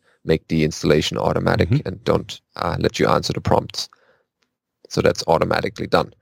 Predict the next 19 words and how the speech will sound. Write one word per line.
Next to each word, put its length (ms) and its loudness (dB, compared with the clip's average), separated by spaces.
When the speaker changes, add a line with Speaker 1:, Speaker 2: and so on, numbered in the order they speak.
Speaker 1:
So 480 6
that's 320 0
the, 460 -6
uh, 220 0
preparing 360 2
the 80 -2
ram 220 4
disk 200 2
image, 480 0
in 60 -14
case 320 -6
you 80 -4
don't, 560 -6
uh, 120 -4
know 180 -2
how 140 -6
to 100 -6
do 140 -6
that. 340 2